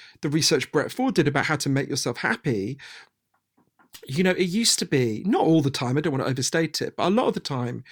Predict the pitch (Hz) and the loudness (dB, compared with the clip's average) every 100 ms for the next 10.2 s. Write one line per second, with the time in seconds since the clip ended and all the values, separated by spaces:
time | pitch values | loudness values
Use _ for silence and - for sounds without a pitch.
0 | - - - _ 165 196 233 226 - 196 | -20 -20 -20 _ 0 2 4 2 2 2
1 | 165 156 147 147 139 135 127 120 131 120 | 2 2 0 0 -2 -2 -2 -4 -4 -2
2 | 135 110 - - 127 127 - 151 135 120 | -2 -2 -4 -6 -6 -6 -2 -4 -2 -8
3 | 123 - 123 127 120 143 123 - 165 - | -8 -6 -6 -6 -6 -4 -4 -6 -12 -16
4 | _ _ _ _ _ _ _ _ - - | _ _ _ _ _ _ _ _ -20 -20
5 | - - - - _ _ 190 208 208 240 | -20 -20 -20 -20 _ _ 4 4 4 2
6 | 240 220 226 214 208 196 254 - - 139 | 0 0 0 2 2 2 2 2 2 2
7 | 135 - 131 143 135 143 139 139 - 151 | 2 2 2 2 2 0 0 0 0 0
8 | 143 139 113 117 123 - - - - 127 | 0 0 -4 -4 -6 -10 -18 -14 -6 0
9 | 160 - 151 165 143 151 151 - 139 160 | 2 2 2 0 0 -2 -2 0 0 0
10 | 131 131 | -2 -2